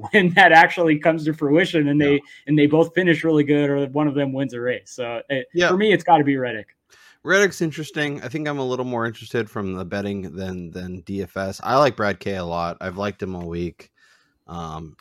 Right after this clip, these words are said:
Speaker 2: he didn't do, he did no-, just enough in practice to get me in
Speaker 1: Yeah.
Speaker 2: qualifying to make me excited.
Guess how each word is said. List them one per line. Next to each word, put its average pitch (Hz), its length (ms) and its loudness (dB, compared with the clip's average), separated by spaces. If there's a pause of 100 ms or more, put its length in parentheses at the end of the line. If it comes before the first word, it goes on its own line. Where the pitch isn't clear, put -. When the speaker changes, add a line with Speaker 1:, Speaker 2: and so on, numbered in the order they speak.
(140)
Speaker 2:
he 95 160 -12
didn't 92 340 -4
do, 92 160 -6
he 87 200 -8
did 92 180 -2
no-, 90 280 -6
just 110 320 -8
enough 110 260 -4
in 95 60 -8
practice 95 460 -4
to - 100 -20
get 87 180 -6
me 87 240 -8
in 87 160 -10
Speaker 1:
Yeah. 123 200 -8
Speaker 2:
qualifying 101 580 -10
to 95 60 -10
make 95 200 -18
me 82 80 -20
excited. 107 640 -2